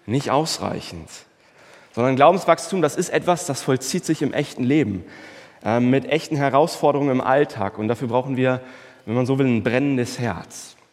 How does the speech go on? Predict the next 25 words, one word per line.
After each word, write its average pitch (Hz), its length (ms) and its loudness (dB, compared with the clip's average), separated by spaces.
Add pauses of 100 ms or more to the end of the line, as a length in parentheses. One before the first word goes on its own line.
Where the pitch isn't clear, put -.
(340)
Und 120 80 -2
ein 117 100 0
gutes 156 220 0
Vorbild 165 320 2
für 160 100 4
so 147 120 2
einen 143 120 4
mutigen 147 380 0
Glauben, 160 560 2 (640)
das - 180 -2
können 202 140 2
wir 190 80 2
finden 208 200 2
in 190 100 2
der 170 100 4
Bibel 185 320 2
bei 160 400 4
Abraham 127 560 0
ganz 135 180 -2
persönlich. 120 800 -2 (880)
Abraham 185 420 4
war 170 80 6
eine 165 140 2
Person, 185 520 2
die, 175 360 0